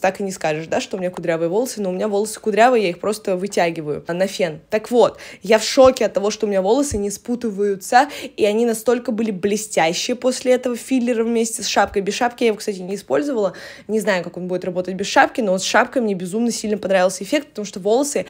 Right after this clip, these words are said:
блестящие, рассыпчатые, они абсолютно не тяжелые, но при этом гладкие, не пушатся. То есть он их не утяжеляет, не склеивает в какие-то сосиски вот такие вот жирные. То есть волосы оста-, остаются прекрасными, просто свежими, легкими,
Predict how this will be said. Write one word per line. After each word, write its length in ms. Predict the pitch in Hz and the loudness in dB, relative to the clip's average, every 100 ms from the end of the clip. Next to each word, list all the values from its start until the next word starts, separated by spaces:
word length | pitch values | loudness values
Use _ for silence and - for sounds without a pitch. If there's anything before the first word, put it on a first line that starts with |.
| - | -2
блестящие, 800 | 220 220 - 214 240 - 190 - | -2 0 4 4 4 2 0 0
рассыпчатые, 800 | 202 202 - 247 - - 202 - | -4 -2 -4 -4 -4 0 2 2
они 420 | 190 214 240 - - | 0 0 -2 -4 -4
абсолютно 880 | 202 - 220 220 254 277 247 214 190 - - - | -4 -4 -2 -2 -2 -4 0 0 -2 -12 -18 -4
не 240 | 220 254 | 2 2
тяжелые, 640 | 247 226 190 247 320 302 214 | 2 0 6 8 8 6 4
но 160 | 202 | 0
при 180 | 202 220 | 2 4
этом 320 | 220 240 226 | 4 2 -2
гладкие, 500 | 208 202 214 262 233 | 2 6 6 4 -4
не 120 | 196 | -6
пушатся. 460 | 190 226 254 214 - | -6 -4 0 0 0
То 100 | - | -8
есть 140 | 196 - | -8 0
он 200 | 240 269 | 2 2
их 140 | - | 0
не 120 | 220 | -2
утяжеляет, 760 | 226 240 240 208 202 170 175 170 | -2 -2 -6 -4 0 2 2 0
не 100 | 196 | -6
склеивает 560 | 202 - 190 202 214 196 | -6 -2 2 4 2 0
в 40 | |
какие-то 320 | 202 202 196 | -6 -6 -8
сосиски 600 | 196 - 196 196 196 - | -4 -2 -2 -2 -4 -4
вот 160 | 202 185 | -4 -4
такие 240 | 196 - | -6 -2
вот 140 | 190 180 | -2 0
жирные. 500 | 165 208 190 190 185 - - | 2 2 2 0 0 -4 -12
То 60 | - | -8
есть 160 | 214 - | -8 -8
волосы 380 | 202 233 330 269 | 0 4 4 4
оста-, 340 | 220 - 185 - | 2 0 -8 -4
остаются 720 | 208 - 202 233 262 262 214 - - - _ | -4 -2 -4 -2 2 4 4 0 -20 -20 _
прекрасными, 680 | - 262 - 233 254 - 302 | 0 2 6 6 4 0 0
просто 340 | 294 277 277 | 2 2 0
свежими, 840 | 226 - 190 214 233 233 262 262 254 _ | -6 -6 0 2 2 0 -2 -2 -4 _
легкими, 760 | 185 214 220 262 285 294 285 | 0 6 6 6 2 0 2